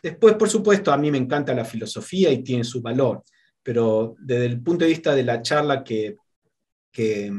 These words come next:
el objetivo de esta charla, diría, la respuesta la, la tienes que encontrar dentro de ti a través de la práctica,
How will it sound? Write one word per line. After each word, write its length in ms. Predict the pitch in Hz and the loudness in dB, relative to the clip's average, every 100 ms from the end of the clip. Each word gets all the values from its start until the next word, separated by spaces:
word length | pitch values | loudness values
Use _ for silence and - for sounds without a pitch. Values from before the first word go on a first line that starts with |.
| 104 98 - - - - | -10 -16 -20 -20 -20 -8
el 120 | 120 | -4
objetivo 440 | 113 123 120 160 | -2 -2 4 4
de 80 | 147 | 4
esta 220 | 151 135 | 2 -4
charla, 320 | 127 180 196 185 | -2 0 0 0
diría, 500 | 143 143 160 160 - _ _ _ | -2 -2 0 -2 -8 _ _ _
la 120 | 131 123 | -2 0
respuesta 500 | 131 123 180 185 165 | 0 0 -2 0 0
la, 260 | 139 131 - | -2 -2 -8
la 220 | 127 117 | -8 -4
tienes 240 | 143 135 | -4 -4
que 80 | - | -4
encontrar 480 | 120 120 120 135 135 | -6 -6 -2 0 2
dentro 320 | 135 127 123 | 0 -2 0
de 100 | 117 | 0
ti 420 | 117 156 175 185 - _ _ _ _ | 0 0 0 -2 -12 _ _ _ _
a 160 | 131 | -4
través 340 | - 127 147 147 | 2 6 6 6
de 80 | 139 | 2
la 200 | 120 - | 0 -2
práctica, 680 | 135 120 - - - - | -2 -2 -4 -10 -20 -20